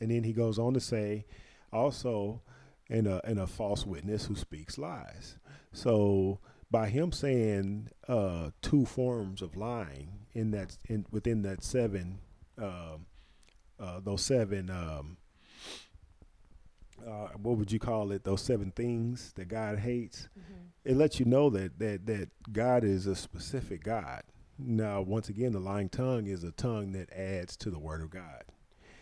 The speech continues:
Speaker 1: And then, uh, a false witness to speak lies, a person who will, uh, like in court, uh, bear false witness against somebody in court when it wasn't true to get them to go to jail.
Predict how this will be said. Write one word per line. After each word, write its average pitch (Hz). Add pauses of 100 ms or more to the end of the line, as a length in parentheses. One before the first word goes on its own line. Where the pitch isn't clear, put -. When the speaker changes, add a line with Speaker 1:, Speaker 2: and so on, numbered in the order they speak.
(200)
Speaker 1:
And 98
then, 110
uh, 87 (140)
a 87
false 101
witness 110
to -
speak 80
lies, 80
a 82
person 113
who 104 (540)
will, 101 (460)
uh, 95
like 104
in 95
court, 117 (1120)
uh, 104
bear 113
false 104
witness 120
against 95
somebody 92
in 82
court 127
when 110
it 95
wasn't 82
true 127
to 90
get 95
them 110
to 92
go 85
to 80
jail. 104